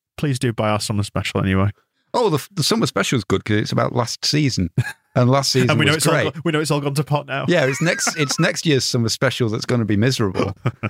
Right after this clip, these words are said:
Speaker 1: <laughs> It'll be fine. Like, just get some smiles on your faces. It's gorgeous and sunshiny outside. We're within earshot of Elland Road.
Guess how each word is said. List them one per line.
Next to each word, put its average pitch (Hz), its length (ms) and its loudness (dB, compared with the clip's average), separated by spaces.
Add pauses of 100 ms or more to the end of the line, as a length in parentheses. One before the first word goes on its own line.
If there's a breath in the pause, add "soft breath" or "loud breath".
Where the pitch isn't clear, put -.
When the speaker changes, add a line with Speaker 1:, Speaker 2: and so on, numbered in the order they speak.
(140)
Speaker 1:
<laughs> - 440 -14
It'll 143 180 -2
be 214 120 0
fine. 226 340 0
Like, 135 220 -4
just - 240 -2
get - 140 -6
some - 120 0
smiles 156 360 2
on 160 60 0
your 151 80 0
faces. 120 320 0
It's 120 120 -8 (260)
gorgeous 170 400 2
and 139 100 -2
sunshiny 101 480 -2
outside. 98 520 0
We're 107 100 0
within 135 220 2
earshot 143 360 0
of 113 80 -2
Elland 117 280 0
Road. 92 320 0